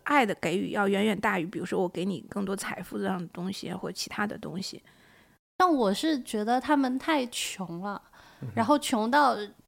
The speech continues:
Speaker 2: 不会被看见，就
Speaker 3: 嗯。
Speaker 2: 我们平时是，平时的生活里不会被看见的那群人，就是他们不会去上学，然后他们不会正常的在商店里购物，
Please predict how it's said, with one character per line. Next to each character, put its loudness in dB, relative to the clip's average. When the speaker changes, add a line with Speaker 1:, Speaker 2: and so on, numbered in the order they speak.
Speaker 2:
不 -2
会 6
被 2
看 0
见， -2
就 0
Speaker 3:
嗯。 0
Speaker 2:
我 6
们 0
平 0
时 -4
是， -6
平 0
时 0
的 0
生 0
活 0
里 -4
不 -6
会 2
被 -2
看 -2
见 -4
的 -4
那 -4
群 -6
人， -8
就 0
是 2
他 -2
们 0
不 -4
会 0
去 -2
上 2
学， -8
然 -6
后 -2
他 -2
们 0
不 -6
会 -2
正 0
常 -4
的 -4
在 0
商 -2
店 2
里 -4
购 4
物， 0